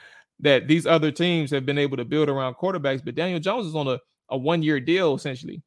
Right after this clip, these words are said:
And I say one year because they didn't pick up his fifth-year option. They don't know him. This regime doesn't know him,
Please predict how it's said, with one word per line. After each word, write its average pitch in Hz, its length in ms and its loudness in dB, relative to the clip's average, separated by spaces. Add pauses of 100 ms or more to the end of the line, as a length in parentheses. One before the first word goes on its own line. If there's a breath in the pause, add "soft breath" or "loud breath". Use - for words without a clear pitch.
And 131 100 -4
I 160 60 2
say 160 260 0
one 147 280 -2
year 170 180 0
because 143 300 -2
they 123 80 -4
didn't 160 280 -2
pick 190 140 -2
up 170 100 -4
his 160 100 -8
fifth-year 151 340 -2
option. 131 440 -2 (300)
They 147 100 2
don't 143 340 2
know 170 200 4
him. 139 240 0
This 160 160 -4
regime 151 360 -2
doesn't 156 340 2
know 170 180 2
him, 131 280 -2